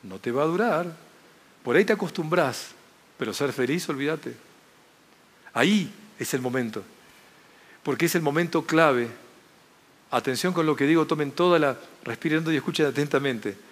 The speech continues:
La maravillosa cultura maya, de la que más aprendí, enseña que a los cincuenta y dos años se vuelve a nacer. Atención, por favor.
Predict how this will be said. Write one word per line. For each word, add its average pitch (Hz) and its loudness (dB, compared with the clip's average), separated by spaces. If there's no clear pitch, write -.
La 143 2
maravillosa 147 2
cultura 123 0
maya, 127 2
de 117 2
la 117 2
que 120 -2
más 147 0
aprendí, 120 -4
enseña 143 0
que 135 0
a - 4
los 127 -2
cincuenta 127 -4
y 123 0
dos 180 0
años 123 -2
se 127 -4
vuelve 143 4
a 117 2
nacer. 113 0
Atención, 131 -2
por 143 -2
favor. 123 -2